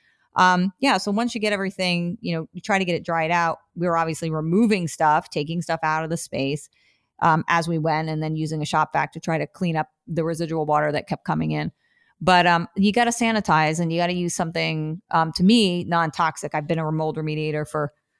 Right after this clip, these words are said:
twenty years. So that was the beginning of my career, how I started. And I always was very cautious about using people, things in people's homes. You know, these, a lot of these microbiologicals and biocides and things like that have a lot of consequence to them. So we don't wanna take out one toxic of mold and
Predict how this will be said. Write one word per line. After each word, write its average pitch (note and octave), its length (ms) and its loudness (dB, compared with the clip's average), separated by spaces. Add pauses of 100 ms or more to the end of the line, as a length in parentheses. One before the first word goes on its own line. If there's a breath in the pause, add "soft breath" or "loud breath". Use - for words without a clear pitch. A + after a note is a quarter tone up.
(100)
twenty E3 280 0
years. D#3 360 -4
So D3+ 260 0
that C3+ 120 -2
was D#3 140 -6
the D3+ 80 -8
beginning D#3 280 -8
of D3+ 60 -10
my D3+ 100 -6
career, D#3 300 -4
how D3+ 180 -2
I D3 60 -2
started. A3 420 0
And E3 220 -4
I E3+ 80 0
always F3+ 460 -2
was D#3 180 -6
very E3+ 300 -4
cautious D#3+ 420 -4
about D#3 300 -2
using E3 300 -4
people, D3+ 340 -10 (180)
things E3 240 -2
in D#3+ 100 -6
people's D3+ 300 -8
homes. D3 320 -4 (140)
You D#3+ 120 -6
know, D3+ 60 -6
these, D#3 180 -10 (220)
a - 80 -2
lot D#3+ 160 2
of D#3+ 120 -4
these D#3 260 -10 (540 soft breath)
microbiologicals F3 1000 0
and D#3 140 -6
biocides F#3 540 0
and E3 100 -4
things D#3+ 200 -6
like D#3 160 -4
that E3 200 0
have E3 140 -4
a D#3+ 60 -2
lot D#3 280 -2
of E3 80 -6
consequence G3+ 540 -2
to D3 100 -6
them. D3 200 -6
So D#3 600 0
we F3+ 140 -2
don't F#3 200 2
wanna F3 240 0
take F#3 280 -4
out E3+ 180 4
one F#3+ 160 -2
toxic E3+ 460 -4
of D#3 140 -4
mold E3+ 460 0
and D#3+ 220 -6